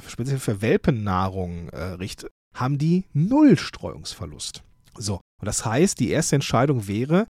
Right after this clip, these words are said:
mache ich jetzt irgendwas Nischiges und richte mich auch selber an vielleicht nischige Werbepartner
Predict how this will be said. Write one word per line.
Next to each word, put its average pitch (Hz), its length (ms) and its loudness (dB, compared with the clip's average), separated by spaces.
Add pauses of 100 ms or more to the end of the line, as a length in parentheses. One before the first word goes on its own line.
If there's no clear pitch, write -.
mache 135 220 0
ich 135 80 -4
jetzt - 180 -2
irgendwas 120 840 -2 (260)
Nischiges 180 800 -2
und 113 460 -10
richte 135 260 -4
mich 135 180 -2
auch 104 180 -2
selber 123 560 2
an 110 200 -6
vielleicht 95 320 -6
nischige 113 340 -6
Werbepartner 160 680 2